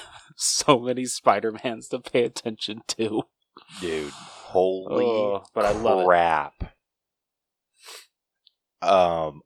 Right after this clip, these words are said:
Speaker 2: I don't even know what to say about this trailer. Other, like, it was freaking awesome.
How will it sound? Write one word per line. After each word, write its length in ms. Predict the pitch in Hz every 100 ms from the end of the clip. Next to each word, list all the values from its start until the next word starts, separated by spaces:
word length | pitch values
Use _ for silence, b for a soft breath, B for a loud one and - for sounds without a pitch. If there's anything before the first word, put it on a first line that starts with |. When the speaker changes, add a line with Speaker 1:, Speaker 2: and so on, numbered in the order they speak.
| -
Speaker 2:
I 160 | 95
don't 180 | 147 147
even 200 | 90 80
know 120 | 85
what 160 | 87 87
to 100 | 92
say 240 | - 147 160
about 260 | 131 -
this 180 | - 87
trailer. 480 | - 110 92 87 82
Other, 260 | 101 101 -
like, 200 | 104 95
it 120 | -
was 160 | 117 98
freaking 360 | - 135 107 98
awesome. 540 | 92 120 - 76 78